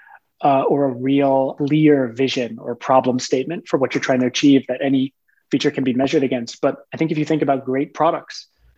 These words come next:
great products are almost never designed by committee. Great products are designed by a vision, or defined by a vision, I should say, that there's some editorial license to continue making progress against.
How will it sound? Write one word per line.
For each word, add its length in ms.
great 220
products 380
are 200
almost 300
never 220
designed 300
by 120
committee. 520
Great 220
products 360
are 100
designed 680
by 140
a 120
vision, 420
or 140
defined 380
by 120
a 60
vision, 280
I 60
should 180
say, 320
that 240
there's 180
some 140
editorial 440
license 400
to 420
continue 600
making 260
progress 320
against. 340